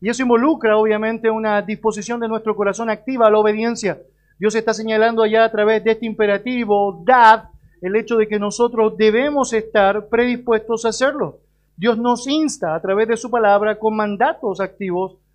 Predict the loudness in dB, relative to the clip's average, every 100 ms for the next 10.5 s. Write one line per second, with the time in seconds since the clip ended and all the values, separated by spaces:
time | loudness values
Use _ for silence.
0 | _ -2 0 0 -2 -2 -2 -2 -2 -4
1 | -10 _ _ -6 -4 -4 -2 -2 0 -2
2 | -2 -2 -2 -4 -14 _ _ -4 -2 -2
3 | -2 -2 -2 -2 4 4 4 0 -2 -2
4 | -2 -4 -4 -4 -4 -2 0 -2 -4 -4
5 | -4 -4 -4 -6 -6 -6 -10 -10 -8 -6
6 | -2 -2 -2 -2 -2 -4 -6 -6 -6 -8
7 | -14 -12 -10 -6 -4 0 0 -2 -4 0
8 | 2 2 0 -12 _ _ -8 0 0 0
9 | -2 -2 0 0 -2 -6 -4 0 0 0
10 | -2 -2 -4 -4